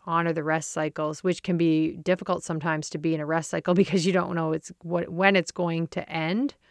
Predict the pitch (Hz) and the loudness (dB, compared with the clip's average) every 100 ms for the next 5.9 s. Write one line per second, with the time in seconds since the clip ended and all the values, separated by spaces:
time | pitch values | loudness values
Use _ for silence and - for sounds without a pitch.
0 | _ _ _ _ _ 170 180 220 202 - | _ _ _ _ _ -2 0 -2 -2 2
1 | 190 - 196 165 185 175 170 175 160 160 | 2 2 -2 2 2 2 0 -2 2 4
2 | 165 202 202 202 196 196 190 190 185 180 | 4 4 2 2 2 2 0 0 -2 -2
3 | 185 185 180 180 180 175 170 175 165 175 | -2 0 -2 -2 -2 -2 -2 -2 -2 -6
4 | - 175 175 - - - - _ 185 175 | -2 0 0 -2 -14 -20 -20 _ -2 -2
5 | 165 160 - _ - 180 - - | -2 -6 -10 _ -4 -4 -4 -16